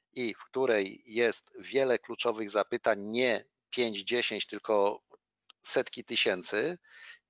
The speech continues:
i mają tendencję do zmiany planu wykonania na przykład z jednej milisekundy do dwóch sekund, no to oczywiście jest to zapytanie, które odpowiednio dużo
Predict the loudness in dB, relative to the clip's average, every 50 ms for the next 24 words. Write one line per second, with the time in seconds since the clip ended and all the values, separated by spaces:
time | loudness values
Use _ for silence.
0 | _ _ -2 -2 0 0 0 2 2 2 2 0 -2 -2 -2 -2 0 0 0 0
1 | 0 -2 0 0 0 -2 0 0 0 2 2 0 0 2 2 2 2 0 -6 -4
2 | -6 -8 -2 -2 0 2 2 2 2 2 2 2 2 2 2 0 -2 0 2 4
3 | 4 4 4 0 -12 _ -20 -20 -20 _ _ _ -16 -14 -12 -4 2 2 2 2
4 | 4 2 0 0 0 0 -4 -2 -2 -4 -4 -4 -6 -2 -2 -2 -2 -2 -6 -6
5 | -4 0 -2 0 2 4 4 4 4 2 0 -4 -4 -4 -2 -2 0 2 2 2
6 | 0 -2 -2 -2 -2 -4 -6 -8 -14 _ _ -20 -20 -20 -20 -20 _ -2 -2 0
7 | 4 2 2 4 2 -2 -2 -4 -2 -2 0 2 4 4 6 6 6 4 2 0
8 | -4 -12 _ _ _ -12 -2 2 2 2 2 2 -2 2 2 2 2 2 0 0
9 | 4 4 4 4 2 -4 -6 -8 -6 -2 0 2 4 4 4 2 0 -4 _ -4
10 | -4 -2 _ -4 -2 0 0 -2 -2 -2 -6 -6 -4 -6 -8 -6 -2 0 2 2
11 | 2